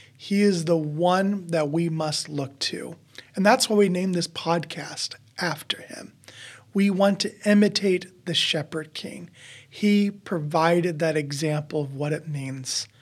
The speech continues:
for us. And I think the best place in the scriptures to start with this, Leo,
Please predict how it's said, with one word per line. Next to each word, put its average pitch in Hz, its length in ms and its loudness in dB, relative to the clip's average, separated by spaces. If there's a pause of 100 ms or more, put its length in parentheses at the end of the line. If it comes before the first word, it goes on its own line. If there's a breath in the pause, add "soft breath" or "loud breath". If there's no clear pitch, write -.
(300 soft breath)
for - 240 -12
us. - 440 -2 (640 loud breath)
And 180 120 2
I 180 40 6
think 185 220 4
the 160 80 2
best 180 520 0
place 175 420 0
in 151 80 -4
the 143 80 -4
scriptures 165 640 -2
to 143 100 -4
start 156 340 2
with 170 140 -4
this, 175 240 0
Leo, 175 400 -2